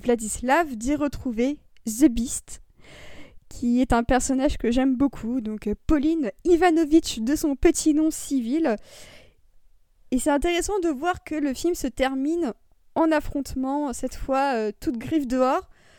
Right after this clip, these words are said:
entre loup-garou et vampire, puisque cette fois on sent que toute la tension qui s'accumule au long du film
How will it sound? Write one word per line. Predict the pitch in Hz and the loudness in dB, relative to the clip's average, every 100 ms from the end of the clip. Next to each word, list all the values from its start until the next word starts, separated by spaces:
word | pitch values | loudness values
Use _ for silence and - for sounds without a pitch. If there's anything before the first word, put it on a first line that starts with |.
| _ - | _ -2
entre | 285 302 311 | 0 0 0
loup-garou | 294 277 277 302 | 0 2 0 0
et | 285 | -2
vampire, | 247 247 339 | -4 -4 -4
puisque | 359 - | -4 -8
cette | 254 247 | -8 -6
fois | 330 | -6
on | 311 | -6
sent | 302 | -8
que | 254 | -10
toute | - 311 | -8 -6
la | 330 | -2
tension | 311 320 311 - 330 | -2 -2 -2 -2 -4
qui | 254 | -4
s'accumule | - 302 - 285 285 320 247 208 - - _ _ _ _ | -4 -4 -4 -6 -2 -2 -2 -4 -10 -20 _ _ _ _
au | - | -2
long | 254 262 | 0 0
du | 247 | -2
film | 247 - 349 339 | -4 -2 -2 -2